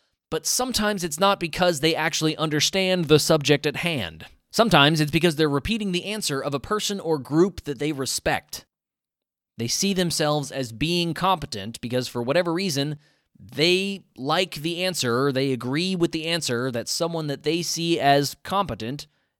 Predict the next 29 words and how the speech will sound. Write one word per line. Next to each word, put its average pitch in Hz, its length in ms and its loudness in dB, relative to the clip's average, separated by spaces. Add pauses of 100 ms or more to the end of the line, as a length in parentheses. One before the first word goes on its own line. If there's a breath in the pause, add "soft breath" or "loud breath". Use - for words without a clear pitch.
(180)
arrived 156 400 2
at, 90 360 0 (540)
even 180 240 0
if 170 80 0
they 170 100 4
don't 165 180 4
fully 170 300 4
understand 151 500 0
the 139 100 -2
underlying 135 500 4
reasoning, 101 580 0
right? 117 180 -8 (580)
Or 104 220 -6 (500)
perhaps 120 280 0
that 120 180 0
thing 139 220 2
has 127 80 0
been 123 200 -2
repeated 123 640 0
so 131 300 4
often 123 440 2
that 127 120 -2
they 127 100 0
believe 143 440 0
that 151 100 4
it 151 140 2
must 160 340 -2
be 143 160 0
true. 98 400 -4